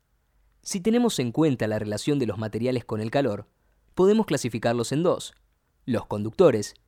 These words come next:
que tienen gran capacidad para entregar y recibir calor, y los aislantes, que tienen la capacidad de rechazar calor. Ante los intercambios de calor, los materiales pueden cambiar de estado de agregación. ¿Qué son los estados de agregación?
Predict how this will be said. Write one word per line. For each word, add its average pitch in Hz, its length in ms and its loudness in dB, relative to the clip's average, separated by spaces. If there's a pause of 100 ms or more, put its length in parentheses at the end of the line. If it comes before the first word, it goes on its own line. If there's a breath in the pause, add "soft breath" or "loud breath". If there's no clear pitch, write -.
(200)
que 139 100 -4
tienen 185 300 2
gran 202 240 0
capacidad 127 540 -2
para 113 160 0
entregar 107 420 0
y 127 60 2
recibir 110 480 -4
calor, 135 400 0 (580)
y 180 100 0
los 143 220 2
aislantes, 110 640 -4 (360)
que 165 120 0
tienen 196 260 2
la 139 80 0
capacidad 120 460 -2
de 147 160 2
rechazar 107 680 -2
calor. 104 420 -8 (540)
Ante 170 280 2
los 165 160 0
intercambios 170 540 0
de 123 80 -2
calor, 110 440 -2 (320)
los 131 160 -2
materiales 170 440 0
pueden 156 300 0
cambiar 127 320 0
de 113 160 -2
estado 127 420 0
de 113 80 0
agregación. 110 680 -2 (840)
¿Qué 262 100 -2
son 247 220 0
los 156 160 0
estados 135 400 0
de 110 100 0
agregación? 107 640 -2